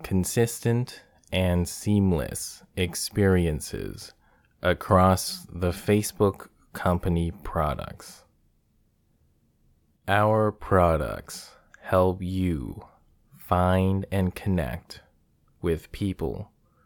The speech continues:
groups, businesses, organizations, and others that are important to you. We design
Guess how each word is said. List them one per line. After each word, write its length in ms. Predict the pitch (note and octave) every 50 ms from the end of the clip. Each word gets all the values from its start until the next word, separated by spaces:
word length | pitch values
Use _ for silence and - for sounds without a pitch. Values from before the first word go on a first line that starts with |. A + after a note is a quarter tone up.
| _ _ _ _ _ _ _ _ _
groups, 720 | - - F#2 F2+ F2 E2 C2+ - - - - - - - - _ _ _ _ _ _ _ _ _ _ _ _ _ _ _ _ - F#2+
businesses, 1000 | F2+ F#2 F2+ E2+ E2 D#2 D#2 C2+ A#1+ - - - G#1+ G1+ G1+ - - - - - _ _ _ _ _ _ _ _ _ _ -
organizations, 1500 | F2+ F2 F2 F2+ F#2 F2+ F#2 F2 F2 E2+ F2 E2+ D#2+ F2 E2+ E2 E2 D#2+ - - C#2+ C2+ A#1 A#1 A1 A1 - - - - _ _ _ _ _ _ _ _ _ _ _ _ _ _ _ -
and 300 | F#2 F2+ F2 F2 E2+ - _ _ _ _ -
others 640 | F#2+ F#2+ F2 E2+ A#1+ G1+ G1+ G1+ G1+ G1+ - - _ - _ _ _ _ _ _ _ _ _ -
that 220 | F#2 E2 D#2+ D#2+
are 240 | D#2+ D#2+ D#2+ D#2+ E2
important 920 | E2 E2+ F2 E2+ - - F2 D#2 C#2 C2 - - D2 D2 - - - - _ _ _ _ -
to 160 | - - F2+
you. 640 | E2+ E2 E2 E2 D#2+ D#2 - - - - - - - _ _ _ _ _ _ _ _ _ _ _ _ _ _ _ _ _ _ _ _ _ _ _ _ _ _
We 300 | - F#2+ F#2+ F#2+ F#2+ F#2
design 680 | F2 F2+ F2 F2 F#2+ F2+ F#2 G2 G2 G2 G#2 G#2+ G#2+ G2+